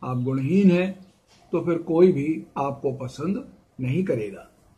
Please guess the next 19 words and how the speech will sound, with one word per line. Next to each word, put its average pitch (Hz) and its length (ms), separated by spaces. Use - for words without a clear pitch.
जिस 165 260
तरह 208 220
से 190 260
कौवा 156 420
और 165 360
कोयल 139 540
दोनों 175 480
ही 117 260
एक 202 340
ही 180 320
रंग 165 240
के, 165 260
काले 160 500
रंग 151 120
के 151 80
होते 139 360
हैं, 135 340
परंतु 185 640
उनकी 180 640